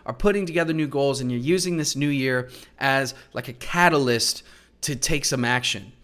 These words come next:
But remember this, motivation is very fleeting, all right? And that's why you'll hear me say from time to time, "Motivation is bullshit." Discipline is what is going to help propel you when that motivation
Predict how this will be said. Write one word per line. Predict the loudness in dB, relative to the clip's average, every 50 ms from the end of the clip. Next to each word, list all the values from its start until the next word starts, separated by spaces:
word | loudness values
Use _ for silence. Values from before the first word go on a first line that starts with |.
| _ _ -20 -20 -20 _ _ _
But | 2 2 2 2 0 -10 -4
remember | -2 0 2 4 4 4 4 4 4
this, | 4 2 2 0 -2 -6 -6 -4
motivation | -4 0 2 2 2 2 0 0 0 0 0 0 0 0 -2 -2
is | -4 -6
very | -8 -6 -2 0 2 2 2 0 -2
fleeting, | -4 -8 -6 -4 -2 -2 -2 -4 -6 -8 -12 -18 -20 -18 -12
all | -8
right? | -6 -6 -4 -4
And | -4 -2
that's | -2 -2 -2 0
why | 0 0
you'll | 2 2 0 -2
hear | -2 -2 -2 -2 0
me | 0 0 0
say | 0 0 0 -2 -4
from | -4 -8 -10
time | -8 -8 -8 -6 -6
to | -8
time, | -8 -8 -8 -8 -8 -8 -12 -16 -20 -20 -14 -8
"Motivation | -4 2 4 6 6 6 6 4 4 4 2 2 0 -2 -4 -6 -6
is | -6 -8 -8 -8 -8
bullshit." | -12 -8 -4 -2 0 0 0 -2 -4 -6 -6 -8 -8 -12 -18 -20 -20 -20 -20 -20 -20 -20 -18 -14 -8 -4
Discipline | 0 0 2 2 2 0 2 2 2 4 4 2 2 0 -2 -4 -8 -14 -14 -8
is | -6 -6 -4 -4
what | -2 0 0 2
is | 2 0 -2
going | -2 -2 -2 -2 -2 -2 -4
to | -6 -8
help | -6 -4 -2 -2 -2 -4 -8 -20 -20 -18 -10 -6
propel | -6 -6 -2 0 2 2 4 2
you | 2 0 0 0 0
when | 0 0 -2
that | -2 -2 -4 -4 -6
motivation | -6 -4 -4 -4 -4 -4 -4 -4 -4 -4 -4 -6 -6 -6 -8 -8 -12